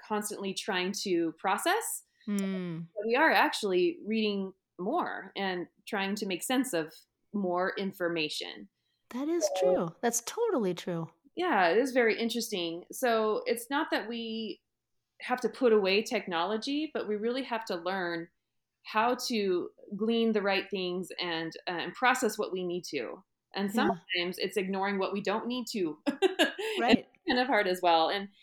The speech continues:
Speaker 1: and I feel like that's one of the roles of librarians in schools too, is to help students navigate that.
Speaker 2: Mm-hmm.
Speaker 1: So, um, yeah.
Speaker 2: Well, and now I'm gonna interject really quick because it's so interesting, 'cause managing distraction, if I look at what I do and what I've done in the past,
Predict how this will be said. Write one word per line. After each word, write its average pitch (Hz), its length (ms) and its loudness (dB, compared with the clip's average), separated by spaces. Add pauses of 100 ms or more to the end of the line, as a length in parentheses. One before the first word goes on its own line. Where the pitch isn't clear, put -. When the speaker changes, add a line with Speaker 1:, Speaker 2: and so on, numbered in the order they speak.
(140)
Speaker 1:
and 269 80 2
I 277 60 2
feel 339 120 4
like 269 180 4
that's 240 260 4
one 214 220 2
of 208 80 2
the 196 100 2
roles 190 240 2
of 180 100 -2
librarians 180 540 2
in 175 100 -4
schools 175 540 0
too, 170 460 2
is 175 140 -4
to 202 100 -2
help 202 180 -2
students 185 340 -6
navigate 156 520 -2
that. 123 240 -4 (420)
Speaker 2:
Mm-hmm. 185 380 2 (320)
Speaker 1:
So, 160 640 -4
um, 165 480 -6 (160)
yeah. - 220 -16
Speaker 2:
Well, 285 120 10
and 285 280 2
now 294 100 4
I'm 330 80 4
gonna 302 140 4
interject 233 400 2
really 240 160 0
quick - 260 -2
because 233 280 0
it's 247 140 -2
so 311 140 0
interesting, 240 380 -2
'cause 208 180 0
managing 233 540 2
distraction, 190 680 -2
if 180 200 -6
I 320 160 6
look 339 240 4
at - 120 0
what 208 240 4
I 208 180 2
do 196 280 2
and 185 160 2
what 190 140 4
I've 208 160 -2
done 185 180 0
in 185 80 -2
the 180 80 -4
past, - 640 -4